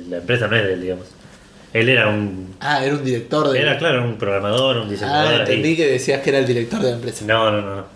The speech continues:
Speaker 1: No, que de-, entonces quedó como director del, del, del, del proyecto, digamos.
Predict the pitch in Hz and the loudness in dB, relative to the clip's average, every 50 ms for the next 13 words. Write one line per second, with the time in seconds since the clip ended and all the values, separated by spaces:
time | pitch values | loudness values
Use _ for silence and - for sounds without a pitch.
0 | - - 110 107 107 113 107 107 107 101 104 104 117 120 127 - - 117 113 123 | -8 -4 -2 0 2 2 2 4 2 0 0 0 0 0 0 0 0 2 2 2
1 | 131 131 131 127 123 117 110 107 - 127 123 127 131 127 123 120 110 107 104 98 | 2 2 2 2 4 2 2 2 0 0 2 2 2 2 2 2 0 0 -2 -2
2 | 95 90 98 92 90 90 87 87 92 95 95 98 95 95 92 92 92 90 98 92 | -4 -4 -4 -4 -4 -6 -10 -12 -12 -12 -8 -6 -6 -4 -4 -6 -8 -8 -8 -6
3 | 92 95 92 - 95 85 - - 120 113 - 113 107 101 104 110 113 120 123 123 | -6 -6 -6 -4 -4 -4 -2 -2 -4 -2 -2 0 0 2 2 2 0 0 -4 -8
4 | - | -10